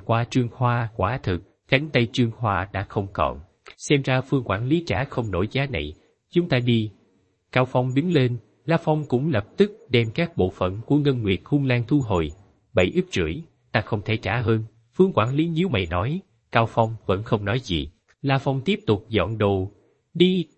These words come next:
Cao Phong đi thẳng ra ngoài. "Cao Phong a, bảy ức rưỡi là cao lắm rồi."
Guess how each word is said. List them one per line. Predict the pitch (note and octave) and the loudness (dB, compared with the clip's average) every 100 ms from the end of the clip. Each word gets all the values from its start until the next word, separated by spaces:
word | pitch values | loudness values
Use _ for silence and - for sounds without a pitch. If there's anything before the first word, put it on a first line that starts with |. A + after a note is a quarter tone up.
| _ - | _ 0
Cao | C3 C3 | 0 2
Phong | C#3 C3 B2 | 0 0 0
đi | B2+ | 0
thẳng | G2 A2 C3 | 0 -6 -2
ra | B2 | -2
ngoài. | G#2 F2 D2+ D2 _ _ - | 0 -2 -2 -8 _ _ -2
"Cao | A2 | -2
Phong | - A#2 | 0 -6
a, | B2 A#2 A2+ - - | -2 -2 -2 -8 -2
bảy | G#2 D3+ G3 | 0 2 0
ức | G3+ - | -2 -2
rưỡi | F2 A2 | -2 -2
là | F3 G#2+ D#2 | -4 -4 -4
cao | - A2+ | -2 -2
lắm | A#2 C3+ F3 | -2 -4 -4
rồi." | F#2+ D#2+ | -2 -2